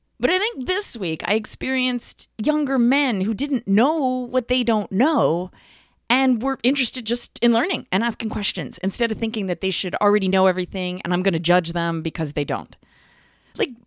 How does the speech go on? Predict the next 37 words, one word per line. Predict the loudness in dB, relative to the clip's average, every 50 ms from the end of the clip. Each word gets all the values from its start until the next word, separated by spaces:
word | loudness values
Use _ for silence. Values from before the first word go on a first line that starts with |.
| _
less | 0 0 2 2
self-conscious | 2 2 2 0 -2 -4 -4 -6 -6 -6 -6 -6 -8 -8 -8 -10 -10 -12 _ _ -6
in | -4 -4
a | -2
way. | -4 -4 -6 -8 -12 _ _ _ _ _ _ _ _ _ _ _ _ _ _ _ -20 -10 -2
I'm | 0 2 2
also | 2 2 2 0 0
thinking | -2 -2 -4 -4 -4 -4 -6 -4
about, | -4 -4 -2 -2 -2 -4 -8 -12 _ _ _ _ _ _ _ _ _ _
you | -6 -4
know, | -4 -6 -8 -12 _ _
is | -6 -4 -4 -4
it | -4 -6 -4
weird | 0 4 4 6 6 6 6 4 4 2 0
that | 0 2
I'm | 2 2
having | 2 2 2 2
a | 2 2
week | 2 2 2 0 2 2
of | 2 2 2 0 -2 -8 _ _
quote | -4 -2 0 0
unquote | 0 0 -2 -2 -2 -4
sexual | -4 -4 -4 -2 -2 -4 -4 -2 0 0 0 2
energy | 2 2 2 0 -2 -2 -4 -2 -2 0 0 -2 -2 -4
challenge | -4 -4 -4 -2 -2 -2 -2 -2 -4 -4 -6 -10 -8 -8 -10 -10 -10 -14 -20 -20 -20 -20 -20 -20 _ _ _ _
and | -2 0 2 2 2
I | 2 2
will | 2 2 2 2
not | 2 2 2 2 0 0 -2 -2
likely | 0 2 2 2 0 0 0 0
have | 2 0 0 0
any | -2 -4 -4 -4 -4
sexual | -4 -6 -6 -6 -6 -6 -6 -4 -4
activity | -4 -6 -6 -8 -8 -8 -6 -6 -6 -6
except | -6 -6 -6 -6 -6 -6 -6 -8
with | -8 -8 -8 -6
myself? | -8 -8 -6 -6 -6 -6 -6 -10 -12 -16 -20